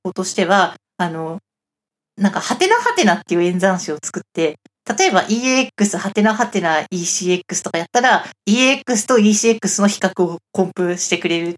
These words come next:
ていう風にして、で、その後は、あの、その、はてなはてなの部分に入る不等号を、あの、書けば、あの、条件分岐になるみたいなことをすればいいんじゃないかなっ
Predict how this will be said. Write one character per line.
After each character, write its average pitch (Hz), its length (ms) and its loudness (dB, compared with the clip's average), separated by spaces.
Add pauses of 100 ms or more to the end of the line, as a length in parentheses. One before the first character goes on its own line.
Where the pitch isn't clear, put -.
て 156 80 -8
い 156 60 -6
う 160 40 -10
風 160 120 -8
に 170 80 -10
し - 100 -10
て、 254 260 2 (220)
で、 262 100 -2
そ 359 140 0
の 403 80 4 (160)
後 202 220 4
は、 190 300 2 (180)
あ 185 100 0
の、 175 220 -6
そ 262 180 -4
の、 294 280 4 (160)
は 269 120 -4
て 381 80 2
な 427 80 4
は 494 160 0
て 440 60 0
な 392 80 4
の 226 140 2
部 240 100 -2
分 247 180 0
に 202 100 4
入 262 220 0
る 208 80 2
不 - 120 -8
等 277 220 2
号 185 360 2 (240)
を、 254 320 4 (260)
あ 180 160 0
の、 165 300 -4 (580)
書 254 100 0
け 202 120 2
ば、 170 280 4 (460)
あ 165 140 -6
の、 160 160 -8
条 190 180 2
件 190 200 4
分 180 180 2
岐 165 140 -6
に 156 40 -6
な 165 100 -4
る 151 100 -4
み 151 100 -10
た 160 80 -6
い 160 80 -8
な 156 120 -14
こ 170 100 -4
と 170 100 -4
を 240 60 -2
す 214 120 -8
れ 165 100 0
ば 165 100 -2
い 160 40 -4
い 160 40 -10
ん - 20 -10
じ 156 80 -6
ゃ - 20 -4
な 151 100 -6
い 151 40 -10
か 151 100 -6
な 160 100 -4
っ - 20 -12